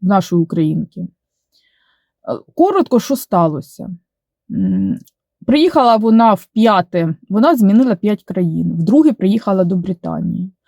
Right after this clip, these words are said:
Тобто вона отримувала статус, відмовлялася, змінювала країну, так от не шукала два роки, де краще, з дитиною.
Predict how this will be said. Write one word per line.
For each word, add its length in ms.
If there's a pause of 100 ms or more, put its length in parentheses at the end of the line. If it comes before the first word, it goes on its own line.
(140)
Тобто 260
вона 440
отримувала 680
статус, 760
відмовлялася, 1200 (120)
змінювала 600
країну, 360
так 180
от 180
не 120
шукала 460
два 240
роки, 360
де 120
краще, 400
з 80
дитиною. 520